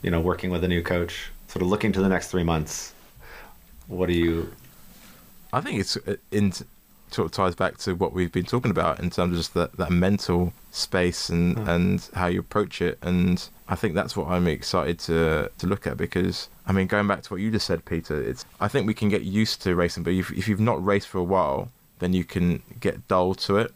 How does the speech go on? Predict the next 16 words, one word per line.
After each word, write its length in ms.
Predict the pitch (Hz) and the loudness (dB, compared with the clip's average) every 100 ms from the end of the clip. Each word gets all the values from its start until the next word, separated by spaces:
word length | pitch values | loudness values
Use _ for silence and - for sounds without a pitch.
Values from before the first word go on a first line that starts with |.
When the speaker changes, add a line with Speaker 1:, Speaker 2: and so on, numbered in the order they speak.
| - - - - | -16 -20 -20 -10
Speaker 2:
It's 160 | 85 - | -6 -4
like 100 | 82 | -4
that 160 | 73 87 | -2 0
muscle, 320 | 98 - 85 | 0 -2 -6
but 80 | 87 | -4
then 60 | 90 | -4
it's 100 | 117 | -2
almost 180 | 104 | -2
like 220 | 92 85 - | 0 0 0
what 200 | 87 60 | -2 0
Matt 280 | 95 98 | 0 0
said 220 | - 87 80 | -6 -6 -4
as 100 | 87 | 0
well. 200 | 90 67 | 2 0
It's 180 | - | 0
like, 340 | 87 82 - | 0 0 -2